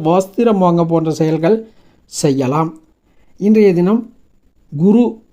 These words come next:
தட்சிணாமூர்த்தி பகவான் வழிபாடு, முருகப்பெருமான் வழிபாடு ஆகியவை மிகுந்த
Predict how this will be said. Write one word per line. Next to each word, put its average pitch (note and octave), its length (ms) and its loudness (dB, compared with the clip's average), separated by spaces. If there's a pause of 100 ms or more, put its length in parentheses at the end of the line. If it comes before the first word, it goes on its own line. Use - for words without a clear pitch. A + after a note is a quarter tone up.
(340)
தட்சிணாமூர்த்தி F#3 680 0
பகவான் D#3+ 400 0
வழிபாடு, D#3+ 400 2 (200)
முருகப்பெருமான் G3 760 0
வழிபாடு D#3+ 420 2
ஆகியவை D#3+ 500 0
மிகுந்த E3 380 0